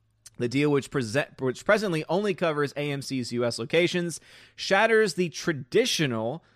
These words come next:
theatrical window, a longstanding policy that has required studios to play their films on the big screen for nearly three months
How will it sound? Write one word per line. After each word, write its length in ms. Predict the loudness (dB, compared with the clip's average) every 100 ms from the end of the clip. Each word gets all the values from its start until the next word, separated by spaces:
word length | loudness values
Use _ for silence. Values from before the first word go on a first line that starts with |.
| _ _ -2
theatrical 720 | 0 2 0 0 -2 0 2
window, 360 | 2 2 0
a 20 | 0
longstanding 500 | -2 -2 -4 -4 -2
policy 460 | -2 0 -2 -4
that 140 | 0 0
has 120 | 0
required 680 | -4 -2 0 2 2 0 -4
studios 580 | -6 -4 0 2 2
to 80 | -2
play 180 | 0 2
their 140 | 2
films 300 | 0 -2 -2
on 80 | -4
the 40 | -2
big 160 | -4
screen 300 | -4 -6 -6
for 160 | -4 -4
nearly 380 | -2 0 0 -2
three 340 | -4 -4 -4
months 480 | -4 -4 -6 -10